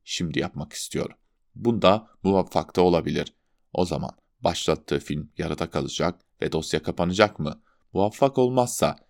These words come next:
geleceğin muhtemel iktidarı Pekergiller için nasıl bir görünüm arz ediyor? Bu sorudan devam etmeliyiz diyor İrfan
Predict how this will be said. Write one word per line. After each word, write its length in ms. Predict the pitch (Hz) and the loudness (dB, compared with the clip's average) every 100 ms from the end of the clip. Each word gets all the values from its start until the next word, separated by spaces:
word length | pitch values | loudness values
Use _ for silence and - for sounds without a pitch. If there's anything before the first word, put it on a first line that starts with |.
| _ - | _ 0
geleceğin 480 | 92 95 87 73 78 | 2 4 2 0 -2
muhtemel 400 | 82 98 104 90 | -2 0 2 0
iktidarı 580 | 71 80 76 73 - _ _ - | -2 -4 -4 -2 -6 _ _ -2
Pekergiller 680 | 127 127 110 85 82 73 73 | 0 0 -4 -2 -4 -6 -8
için 280 | - 90 - _ | -8 -10 -12 _
nasıl 360 | 123 135 - 82 | -8 -4 -4 -4
bir 220 | 80 - | -6 -6
görünüm 400 | 87 78 78 73 | -4 -4 -4 -6
arz 260 | 85 82 - | -6 -6 -8
ediyor? 320 | - 80 - _ _ _ - | -6 -6 -8 _ _ _ -10
Bu 60 | 123 | -8
sorudan 580 | - 80 - 82 87 - _ - | -4 -4 -2 -4 -4 -8 _ -10
devam 340 | 80 71 78 80 | -10 -6 -8 -8
etmeliyiz 580 | 78 78 76 76 - - | -8 -10 -8 -10 -12 -12
diyor 320 | - 80 - _ _ _ _ _ - | -6 -6 -8 _ _ _ _ _ -10
İrfan 420 | 87 - 85 - | -8 -6 -8 -10